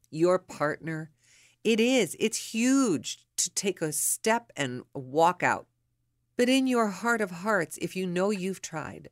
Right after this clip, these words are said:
I mean genuinely tried, not just, "Hey, you wanna go to counseling?" "No? Okay." I don't mean that. I mean, like, really make an effort going forward. Make an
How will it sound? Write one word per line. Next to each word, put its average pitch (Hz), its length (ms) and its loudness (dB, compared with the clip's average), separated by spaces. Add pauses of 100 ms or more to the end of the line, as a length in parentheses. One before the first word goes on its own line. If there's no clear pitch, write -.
I 220 160 0
mean 247 260 -2
genuinely 151 760 0
tried, 107 340 -6
not 180 300 2
just, 160 220 -2
"Hey, 190 280 2
you 131 80 -4
wanna 156 140 -4
go 156 100 2
to 143 60 -2
counseling?" 170 640 -4
"No? 247 420 0
Okay." 135 420 -6 (360)
I 214 100 6
don't 214 220 0
mean 135 220 -4
that. - 260 -12 (480)
I 208 60 -4
mean, 233 160 -4
like, 160 160 -2
really 240 400 2
make 208 220 -2
an 165 100 -2
effort 131 340 -4 (300)
going 156 280 2
forward. 139 440 -2 (320)
Make 240 160 -2
an 220 100 2